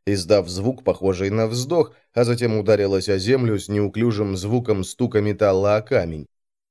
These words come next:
Из тормозного механизма вырвался пар, затопив Макайсона до колен. Затем он открыл металлическую дверь, повернулся к Феликсу и просиял. "Я знаю, вам хочется его побачить. Ради былых времен".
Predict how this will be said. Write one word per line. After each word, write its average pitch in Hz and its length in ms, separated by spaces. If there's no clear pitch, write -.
Из 156 140
тормозного 196 540
механизма 185 680
вырвался 156 560
пар, 156 380
затопив 110 480
Макайсона 117 760
до 117 80
колен. 139 480
Затем 101 380
он 110 120
открыл 110 360
металлическую 101 760
дверь, 82 340
повернулся 151 680
к 120 100
Феликсу 143 560
и 120 220
просиял. 101 760
"Я 294 300
знаю, 240 420
вам 190 220
хочется 180 520
его 165 240
побачить. 143 720
Ради 233 460
былых 208 480
времен". 160 720